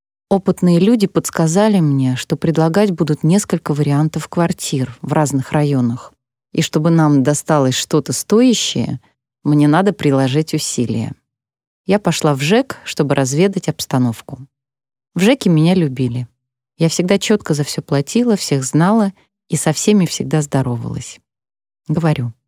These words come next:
"Нам в этой квартире, которую нам дадут, все равно не жить, менять будем. Но хотелось бы получить что-нибудь получше, чтобы выгоднее потом разменять". Мне рассказали, куда поехать и с кем поговорить.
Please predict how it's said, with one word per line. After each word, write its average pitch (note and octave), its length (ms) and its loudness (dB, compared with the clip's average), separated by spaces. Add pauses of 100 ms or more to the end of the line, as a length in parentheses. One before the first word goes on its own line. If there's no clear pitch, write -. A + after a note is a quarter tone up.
(360)
"Нам G3 240 4
в F#3 40 4
этой F#3 180 2
квартире, F3+ 720 2
которую E3 420 2
нам D#3 240 2
дадут, D3 360 -2
все - 180 -4
равно D#3+ 220 2
не F#3+ 140 4
жить, C3+ 320 -2
менять D3+ 360 2
будем. A#2+ 500 -6 (560)
Но D3+ 100 0
хотелось F#3+ 440 2
бы E3 100 -2
получить E3+ 440 0
что-нибудь E3+ 420 0
получше, C#3+ 720 -4 (220)
чтобы D3 260 -2
выгоднее D#3 480 2
потом D#3+ 380 0
разменять". C#3+ 680 0 (680)
Мне A3 220 6
рассказали, D#3+ 600 0
куда D#3 300 -2
поехать G3 500 0
и C#3 60 -2
с - 80 -10
кем F3+ 180 0
поговорить. C#3+ 640 -4